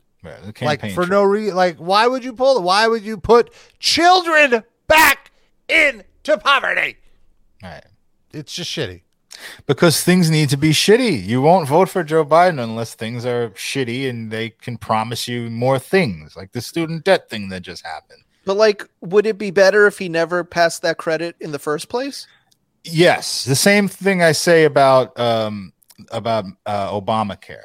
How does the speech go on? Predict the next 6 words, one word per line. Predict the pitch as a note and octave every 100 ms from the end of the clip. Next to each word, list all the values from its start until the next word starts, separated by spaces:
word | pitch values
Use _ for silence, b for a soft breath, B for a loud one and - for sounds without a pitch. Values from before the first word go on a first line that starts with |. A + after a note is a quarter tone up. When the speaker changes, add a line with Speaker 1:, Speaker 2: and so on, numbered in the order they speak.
| _
Speaker 1:
People | - C3 B2
say, | A2+ A2+
"Well, | A2+ C#3+
but | B2 - A#2+ G#2+ G2+ _
Obamacare | A2 A#2 A2 B2+ E3 F3+ - D3+ D3+ D3+
gave | D3 E3 F3 D3 A#2+